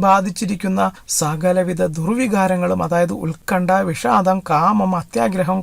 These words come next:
കോപം, അഹംഭാവം തുടങ്ങിയവ സകലതും ആ കോയിനിലേക്ക് ആവാഹിക്കപ്പെടുന്നതും അതിനുശേഷം അത് ഭഗവാൻ നിർവീര്യമാക്കുന്നതുമാണ്. അഘോര മന്ത്രത്തെക്കുറിച്ച് കൂടുതൽ നിങ്ങൾക്ക് അറിയണമെങ്കിൽ ഈ വീഡിയോയുടെ അവസാനം ഞാനൊരു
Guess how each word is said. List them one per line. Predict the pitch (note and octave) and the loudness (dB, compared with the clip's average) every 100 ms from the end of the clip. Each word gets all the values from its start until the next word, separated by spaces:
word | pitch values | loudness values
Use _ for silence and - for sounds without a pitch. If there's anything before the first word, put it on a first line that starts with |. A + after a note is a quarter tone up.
| - | -2
കോപം, | D#3 G3+ G3+ F3+ D3 | 0 2 2 0 -2
അഹംഭാവം | D3 G#3+ G#3+ F#3 F#3+ | -2 0 2 2 0
തുടങ്ങിയവ | D#3 E3 F#3 A3 D#4 - - - - - | -2 -2 2 2 2 -2 -20 -10 -4 -2
സകലതും | C#3+ C#3+ D#3+ F3 F3+ F3+ F3 | -2 -2 2 4 4 2 0
ആ | E3+ E3+ | -2 -2
കോയിനിലേക്ക് | D3+ E3+ F3+ F3+ F3 F3 D3+ | -2 0 0 2 2 0 2
ആവാഹിക്കപ്പെടുന്നതും | E3 F3 F3+ F3+ F#3 G3 G3+ D#4 - - - - | 2 2 0 -2 -2 0 2 0 -2 -14 -2 0
അതിനുശേഷം | B3 D4 G#3 F3+ F#3+ F#3 - - - | 0 0 0 0 -2 -2 -6 -10 -6
അത് | B2+ D#3+ D3 | -4 -4 -4
ഭഗവാൻ | C#3 D3 D#3 D#3 D#3 | -6 -4 -4 -4 -6
നിർവീര്യമാക്കുന്നതുമാണ്. | D3+ D3+ D#3+ D#3 D#3+ D#3 - D#3+ D#3+ D#3+ D#3+ E3+ - - - _ _ - - - - - | -6 -6 -6 -6 -6 -8 -8 -6 -4 -4 -2 -4 -6 -20 -20 _ _ -20 -18 -18 -8 -2
അഘോര | - B3 C4+ | 4 6 6
മന്ത്രത്തെക്കുറിച്ച് | A#3 A3+ G#3 G3 G3 A3 - | 4 0 -2 -2 -4 -6 -6
കൂടുതൽ | F3 A#3 D4 C4 | 0 2 4 4
നിങ്ങൾക്ക് | A#3 A3+ G3+ | 2 2 2
അറിയണമെങ്കിൽ | F#3+ G#3+ G3+ F3 F3 F#3 - - D4 | 2 2 0 0 -2 -4 -12 -4 0
ഈ | D4 A3+ | 0 2
വീഡിയോയുടെ | A3 A3 C4+ G#3+ | 2 2 2 4
അവസാനം | B3 C4 A3+ G3+ A3 G3 | 4 2 2 0 -2 0
ഞാനൊരു | F#3 F#3+ G3 | 2 2 0